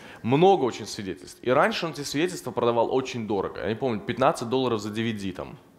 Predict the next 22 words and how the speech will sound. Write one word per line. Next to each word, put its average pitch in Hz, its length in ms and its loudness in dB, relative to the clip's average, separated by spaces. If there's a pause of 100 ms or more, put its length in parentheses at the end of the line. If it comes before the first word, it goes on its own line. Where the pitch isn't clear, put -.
Очень 123 380 2
дорого. - 300 -6 (600)
А - 80 6
потом 208 280 2
они 208 120 4
начали 156 280 0
появляться 139 640 2
на 127 80 -4
интернете. 123 580 -4
Я 113 120 4
помню, 170 240 -2
он 139 120 -2
где-то 147 240 -2
на 139 120 -2
интернете 147 480 -2
и - 20 0
нашел, 120 340 0
там 123 180 0
их 120 60 0
было 113 200 4
тридцать - 480 -6
штук. - 420 -6